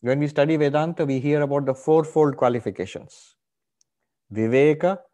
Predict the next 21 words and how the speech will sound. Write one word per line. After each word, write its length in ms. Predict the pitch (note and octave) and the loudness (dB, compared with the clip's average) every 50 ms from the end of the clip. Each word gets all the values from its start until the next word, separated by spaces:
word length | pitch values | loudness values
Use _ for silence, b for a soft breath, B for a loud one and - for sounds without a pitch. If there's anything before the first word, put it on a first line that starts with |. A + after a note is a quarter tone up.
| _ - | _ -6
Vairagya, 760 | G#2 A2 A#2 B2+ C3 C#3 C#3+ D3 D3 D3 C#3 D#3 E3 F3+ F#3+ F#3 _ _ _ _ _ _ _ _ | -2 0 0 0 2 0 0 0 -2 -4 -6 -4 -4 -6 -6 -8 _ _ _ _ _ _ _ _
sh-, 240 | _ _ - - - - | _ _ -20 -20 -20 -14
uh, 280 | - G#2+ G#2 G2+ G2+ | -10 -8 -8 -6 -8
Shat 260 | G#2 - - C#3 C#3 - | -6 -4 -4 -4 -4 -4
Sampatti, 640 | - D3+ D3 C#3+ D3+ E3 D#3 D#3 - - F3+ G3 F#3+ _ _ _ _ _ - | -4 -4 -4 -4 -4 -6 -8 -8 -8 -8 -8 -8 -10 _ _ _ _ _ -12
Mumukshutvam. 800 | A2 A#2 B2+ C#3 C#3 C3+ - - G2 - _ - F2+ F2 F#2+ - _ _ _ _ _ _ _ _ _ _ | -8 -4 -2 -2 -2 -4 -6 -10 -14 -14 _ -12 -12 -12 -12 -14 _ _ _ _ _ _ _ _ _ _
The, 540 | - - G#2 G2+ G2 F#2+ F#2+ F#2 F#2 F2+ - - _ _ _ _ _ - - C2+ - - - - | -12 -10 -8 -8 -6 -6 -8 -10 -10 -14 -16 -20 _ _ _ _ _ -20 -20 -20 -20 -20 -20 -18
the 460 | G#2+ G#2 G#2+ G2 F#2+ F#2+ F#2 F#2 F#2 F#2 - _ _ _ _ _ _ - G2+ | -14 -12 -10 -8 -8 -8 -8 -10 -12 -14 -18 _ _ _ _ _ _ -14 -12
discernment 720 | G2+ G#2 - - C#3+ D3+ D3+ D#3 D#3 F3+ F#3+ F#3 - - _ _ - | -12 -6 0 2 2 2 2 0 -2 -4 -6 -6 -10 -18 _ _ -12
between 260 | A2+ G#2 - A#2+ A2+ | -12 -10 -8 -8 -8
eternal 460 | A2 G#2+ C3+ C3+ C#3 C#3+ C#3+ C#3 C#3 | -6 -2 0 0 0 0 0 -2 -2
and 100 | C#3+ C3+ | -4 -4
non-eternal, 720 | B2 B2 C3 C3+ C3+ C3 - D3 D3 D3 D3 D3+ E3 F3 - b b b b b b | -4 -4 -6 -6 -6 -6 -6 -4 -4 -4 -4 -6 -8 -10 -14 b b b b b b
dispassion 540 | G#2 G2+ - - C3 C3 C3 - E3 D3+ C#3+ | -12 -12 -4 -2 0 0 0 -2 -4 -6 -4
for 160 | D3 D3 C3+ | -2 -2 -2
the 140 | C3 C#3 C3+ | -2 -4 -4
non-eternal, 720 | C3 C3+ C#3 C#3+ C#3+ C#3+ - D#3 D#3 D3+ D3+ D#3+ F3 F3 - b b b b b b | -4 -4 -4 -4 -6 -6 -6 -6 -6 -4 -6 -8 -10 -10 -14 b b b b b b
the 140 | b G2+ A2 | b -14 -14
six, 380 | - - - D#3 D3 - - - _ _ _ - | -10 -6 -4 -4 -4 -6 -10 -20 _ _ _ -4
uh, 280 | - G2+ A2+ A2 A2 G#2+ | -2 0 0 0 0 -2
disciplines, 720 | G#2+ B2 - - D3 D3 - E3+ F3+ F#3+ F#3 - - _ | -2 -4 -4 -6 -6 -6 -6 -6 -6 -6 -8 -12 -18 _